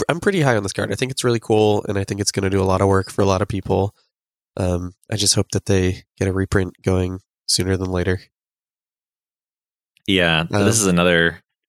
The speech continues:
Speaker 2: Stapley card that, like, hmm, is this the best place to run it? I'm, or the best place to print it for the first time? I'm not sure.
Speaker 1: Yeah,
Speaker 2: Um,
Speaker 1: it's cute. I totally get the, like, "Oh, Nissa was Phyrexianized. Let's Phyrexianize her sword."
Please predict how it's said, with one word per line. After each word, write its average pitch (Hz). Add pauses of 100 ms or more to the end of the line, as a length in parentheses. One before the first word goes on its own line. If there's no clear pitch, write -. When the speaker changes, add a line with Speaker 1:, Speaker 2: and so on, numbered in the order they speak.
(420)
Speaker 2:
Stapley 82
card 78
that, 76
like, 76
hmm, 131
is 107
this 104
the 101
best 90
place 90
to 85
run 82
it? 82 (120)
I'm, 76
or 90
the 80
best 80
place 80
to -
print -
it 82
for 87
the 82
first -
time? 82 (160)
I'm 80
not -
sure. - (600)
Speaker 1:
Yeah, 101
Speaker 2:
Um, - (220)
Speaker 1:
it's -
cute. 190
I 135
totally 147
get 120
the, 117
like, 110
"Oh, 143
Nissa 127
was 107
Phyrexianized. 98
Let's -
Phyrexianize 107
her 107
sword." 101